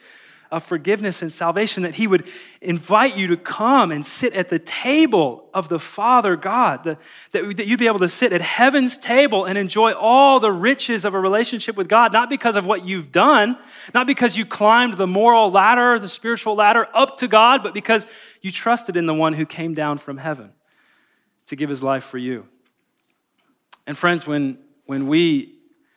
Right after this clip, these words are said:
seek to share, that's what it's about. It's about bringing the love,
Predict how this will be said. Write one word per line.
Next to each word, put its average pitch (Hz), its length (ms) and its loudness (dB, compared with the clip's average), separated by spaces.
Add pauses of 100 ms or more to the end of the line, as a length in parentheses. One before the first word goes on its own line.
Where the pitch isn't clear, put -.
(300)
seek 156 320 -8
to 135 100 -12
share, 135 460 -4
that's 151 420 -4
what 135 140 -8
it's - 160 -12
about. 101 400 -20 (880)
It's 156 160 -8
about 160 260 -2
bringing 151 300 -6
the 127 100 -12
love, 131 720 -10